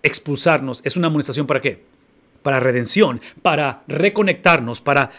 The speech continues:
lo que es correcto, para nuestro bien, ¿verdad? E-, ese es el mundo ideal. Pero traduzcan ese núcleo familiar donde confrontamos nuestros caracteres, donde confrontamos y donde hay diferencias. Pero esas diferencias es para que como matrimonio caminemos en unidad.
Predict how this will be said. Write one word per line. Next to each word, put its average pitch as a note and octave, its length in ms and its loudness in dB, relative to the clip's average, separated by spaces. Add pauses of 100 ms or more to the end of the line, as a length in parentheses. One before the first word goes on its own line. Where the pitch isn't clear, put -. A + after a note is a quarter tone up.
(100)
lo C3+ 240 4
que E3+ 120 4
es D#3+ 120 2
correcto, D#3 540 2
para C#3 240 0
nuestro D#3 440 0
bien, B2 280 -4
¿verdad? B2+ 360 -2 (120)
E-, C3 60 -2
ese D3 180 -4
es D3+ 80 -4
el C#3+ 80 0
mundo D#3 240 2
ideal. B2 340 0 (260)
Pero C#3+ 200 0
traduzcan F3 580 -2
ese F3 220 -2
núcleo G#3+ 320 0
familiar B2+ 640 -4 (240)
donde C3 440 -2 (160)
confrontamos D3 1000 0
nuestros C#3+ 600 -2
caracteres, C3+ 680 0 (200)
donde C#3+ 280 -2
confrontamos C#3 840 -4 (160)
y C3 80 -6
donde C3+ 180 0
hay F#3 60 4
diferencias. F#3+ 600 2
Pero D#3 140 0
esas G3 240 0
diferencias F3 760 0 (140)
es G3 180 0
para F#3+ 160 0
que C#3+ 100 -2
como D3 180 -2
matrimonio C#3 680 -2
caminemos C#3 500 -2
en B2 100 -6
unidad. A#2+ 400 -2